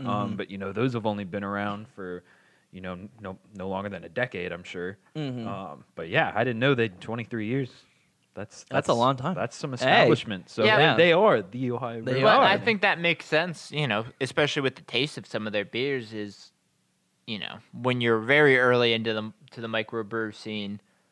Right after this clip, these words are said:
Speaker 3: people don't, people didn't quite have as much, you know, palate for all this stuff. So you maybe make things a little bit
Speaker 2: Right.
Speaker 3: towards
Speaker 1: Right.
Speaker 3: the norms. You, you
Speaker 2: Yeah.
Speaker 3: understand that this is a drinkable beer with a little bit of, you know, the spices into it.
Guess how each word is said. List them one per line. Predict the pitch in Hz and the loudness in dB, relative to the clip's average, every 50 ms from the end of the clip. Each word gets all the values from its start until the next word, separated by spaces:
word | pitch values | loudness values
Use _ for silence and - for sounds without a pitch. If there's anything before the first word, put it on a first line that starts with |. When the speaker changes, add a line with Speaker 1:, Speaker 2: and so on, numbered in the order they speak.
| _ _ _ _ _ _ _ _ _ _ _ _ _ _ _ _ _ | _ _ _ _ _ _ _ _ _ _ _ _ _ _ _ _ _
Speaker 3:
people | - 147 131 131 127 | -6 -4 0 2 2
don't, | 127 127 123 - _ _ _ _ _ | 2 2 2 0 _ _ _ _ _
people | - 160 147 147 135 | -6 -2 0 0 0
didn't | 131 131 127 - | 0 -2 -4 -2
quite | - 123 117 110 | 0 0 0 2
have | 110 127 120 117 113 113 | 2 2 2 2 2 -2
as | 104 - | -6 -6
much, | 113 110 110 107 - - - - - | -6 -4 -4 -6 -6 -12 -18 -20 -18
you | - 104 | -18 -18
know, | 98 - 95 104 - _ _ _ _ _ _ _ _ _ _ _ _ _ _ | -16 -16 -16 -18 -18 _ _ _ _ _ _ _ _ _ _ _ _ _ _
palate | - - 131 127 123 117 110 - - - | 0 2 4 4 6 4 2 0 -4 -6
for | 123 117 | -4 -2
all | 107 104 104 | 0 0 0
this | 107 107 - | -2 -6 -8
stuff. | - - 113 107 107 110 - | -6 -2 -2 -2 -2 -2 -6
So | - 113 | -10 -10
you | 110 113 117 | -8 -6 -4
maybe | 123 120 117 117 | -4 -4 -4 -4
make | 113 117 113 104 - | -4 -4 -4 -4 -6
things | 113 104 107 104 110 | -12 -14 -14 -12 -8
a | |
little | 110 117 113 113 107 | -6 -6 -4 -4 -2
bit | 110 110 - - _ _ _ _ _ _ _ _ _ _ | -4 -4 -4 -6 _ _ _ _ _ _ _ _ _ _
Speaker 2:
Right. | - 196 220 208 107 104 110 | -6 -4 -2 -2 -2 -2 0
Speaker 3:
towards | 117 175 165 165 160 151 107 101 | 4 6 8 8 8 6 4 2
Speaker 1:
Right. | 104 | 2
Speaker 3:
the | 139 | 2
norms. | 139 143 147 156 156 143 131 123 120 - 139 | 4 4 6 6 6 6 4 2 -2 0 2
You, | 143 151 160 - | 4 4 4 2
you | - 160 175 175 180 | -2 0 4 6 6
Speaker 2:
Yeah. | 180 | 6
Speaker 3:
understand | 185 180 165 113 113 180 170 165 156 | 6 6 4 4 4 2 2 2 2
that | 139 127 | 2 2
this | 139 143 135 143 | 2 0 0 -2
is | 131 127 | -2 -2
a | 127 117 | -2 -2
drinkable | 120 135 131 123 127 120 113 | 0 -2 -2 -2 -2 -4 -2
beer | 113 120 123 120 | 0 0 -2 -2
with | 113 - | -2 -4
a | 113 | -4
little | 110 113 110 113 | -4 -2 -4 -4
bit | 104 113 107 107 | -4 -4 -2 -2
of, | 104 104 104 - _ _ _ _ _ _ _ _ _ _ _ _ _ | -4 -4 -6 -12 _ _ _ _ _ _ _ _ _ _ _ _ _
you | 120 120 113 | -10 -8 -6
know, | 107 101 | -6 -6
the | 107 107 | -8 -10
spices | - - - 123 123 139 143 - 110 101 104 | -12 -4 0 2 2 2 0 -2 -6 -6 -6
into | 104 104 101 104 104 | -6 -6 -4 -4 -4
it. | 98 - | -4 -6